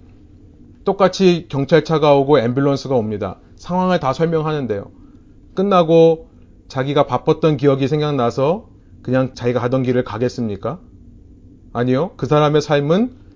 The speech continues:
그날부터 완전히 달라집니다. 아버지가 없는 집에 들어와서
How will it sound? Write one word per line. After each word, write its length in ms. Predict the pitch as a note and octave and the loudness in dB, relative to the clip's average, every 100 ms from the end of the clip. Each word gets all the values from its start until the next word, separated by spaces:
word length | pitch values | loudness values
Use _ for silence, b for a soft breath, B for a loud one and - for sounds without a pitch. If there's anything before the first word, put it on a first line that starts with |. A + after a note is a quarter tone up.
| - | -18
그날부터 800 | - C3+ C#3 B2+ B2+ C#3 D#3 A3 b b b b b | -4 2 2 0 -2 0 0 -2 b b b b b
완전히 400 | - A#2+ C3 D3+ | -6 -2 2 2
달라집니다. 720 | C#3 A2 B2+ A#2 A2+ G2 F#2+ - _ _ _ _ _ _ - _ _ _ - b b b - | 2 0 0 0 -2 -6 -10 -12 _ _ _ _ _ _ -20 _ _ _ -20 b b b -12
아버지가 500 | - C#3 E3 D#3 E3 | 0 4 6 6 6
없는 300 | D3 D3+ D3+ | 6 4 0
집에 400 | - C#3 D3+ C#3 | 0 4 6 6
들어와서 800 | C3 C3+ A#2 G#2+ G#2+ E3+ A2+ F2 | 2 0 2 0 0 0 -2 -6